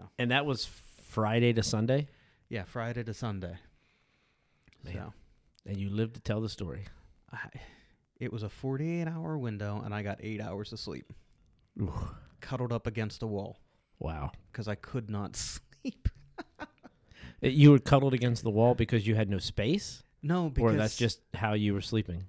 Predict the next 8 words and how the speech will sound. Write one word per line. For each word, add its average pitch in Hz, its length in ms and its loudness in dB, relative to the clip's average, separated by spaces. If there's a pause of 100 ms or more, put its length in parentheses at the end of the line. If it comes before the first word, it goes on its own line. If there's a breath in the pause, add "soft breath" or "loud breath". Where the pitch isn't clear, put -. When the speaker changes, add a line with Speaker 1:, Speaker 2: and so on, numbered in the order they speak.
Speaker 2:
that, 135 260 -6
that's 123 200 -10
how 127 220 -2
I 117 120 -2
was 110 180 -6
sleeping. 120 440 -6
Speaker 1:
Okay. 147 280 -4 (280 soft breath)
Speaker 2:
Like, - 340 -8